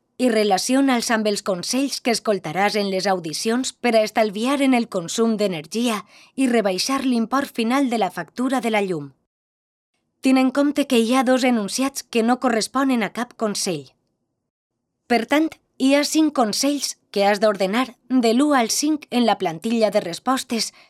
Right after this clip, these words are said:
tot seguint l'ordre en què apareixen en l'àudio.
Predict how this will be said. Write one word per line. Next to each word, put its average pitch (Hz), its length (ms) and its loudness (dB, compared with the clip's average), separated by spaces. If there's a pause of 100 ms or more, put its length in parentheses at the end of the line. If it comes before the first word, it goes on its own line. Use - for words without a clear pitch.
(160)
tot 269 240 0
seguint 277 400 2
l'ordre 269 320 0
en 226 160 0
què 214 80 2
apareixen 233 560 -2
en 208 160 0
l'àudio. 160 460 -6